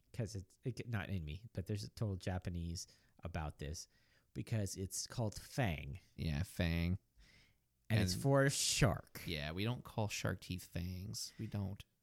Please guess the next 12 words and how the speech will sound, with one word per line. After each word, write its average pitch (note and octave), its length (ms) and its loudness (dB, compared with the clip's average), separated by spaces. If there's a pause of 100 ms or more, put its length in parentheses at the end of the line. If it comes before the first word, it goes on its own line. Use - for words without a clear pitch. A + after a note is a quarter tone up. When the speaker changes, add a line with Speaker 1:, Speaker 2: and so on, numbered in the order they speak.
(140)
Speaker 2:
do - 140 -6
that. - 280 -6 (540)
Speaker 1:
No. F#2+ 380 2 (400)
Speaker 2:
<laughs> - 400 -8
Shark, - 280 0 (200)
shark - 380 2
fangs. - 420 -4 (240)
Can A#3 100 -2
you A#3 140 2
imagine? A2+ 640 2 (220)
Speaker 1:
<laughs> A#2+ 80 -4 (840)
Speaker 2:
Ah, G#2+ 340 -2